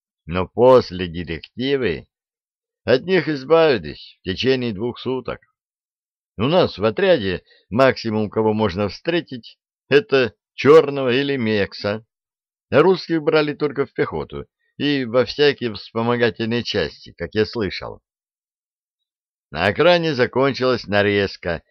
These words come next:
из игр прошлогодней серии. Я выключил ящик, подоткнул подушку и прикрыл глаза. Нужно обязательно выспаться и отдохнуть.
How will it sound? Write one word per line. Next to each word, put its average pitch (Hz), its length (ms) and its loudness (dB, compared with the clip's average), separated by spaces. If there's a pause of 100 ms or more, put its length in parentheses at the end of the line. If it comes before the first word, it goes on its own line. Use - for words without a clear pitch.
(280)
из 87 220 -8
игр 135 480 0
прошлогодней 98 800 -2
серии. 76 720 -8 (1300)
Я 156 120 4
выключил 92 460 2
ящик, 127 640 0 (440)
подоткнул 110 760 -2
подушку 123 560 -6
и 123 140 -4
прикрыл 92 600 -4
глаза. 71 760 -6 (1120)
Нужно 120 560 0
обязательно 98 840 0
выспаться 92 760 -6
и 85 80 -6
отдохнуть. 80 1080 -8